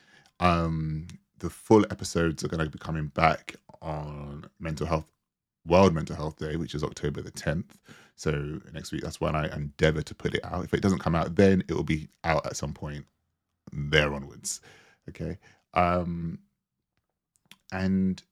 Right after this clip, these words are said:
there's a lot of change. So I'm just gonna give you a bit of a breakdown as to what's been going on.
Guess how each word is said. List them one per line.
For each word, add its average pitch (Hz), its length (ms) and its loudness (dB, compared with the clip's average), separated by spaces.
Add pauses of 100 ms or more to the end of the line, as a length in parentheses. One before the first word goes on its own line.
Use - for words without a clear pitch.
(1700)
there's 107 160 -2
a 104 60 4
lot 113 220 8
of 98 120 0
change. 82 420 2
So 92 100 0
I'm 90 60 4
just 95 100 -4
gonna 101 100 4
give 98 180 0
you 85 540 -2
a - 40 -20
bit - 120 -6
of 80 80 -4
a 78 40 2
breakdown 76 520 -6
as 73 120 -18
to 78 80 -8
what's 78 140 -10
been 78 160 -10
going 80 240 -6
on. 76 160 -8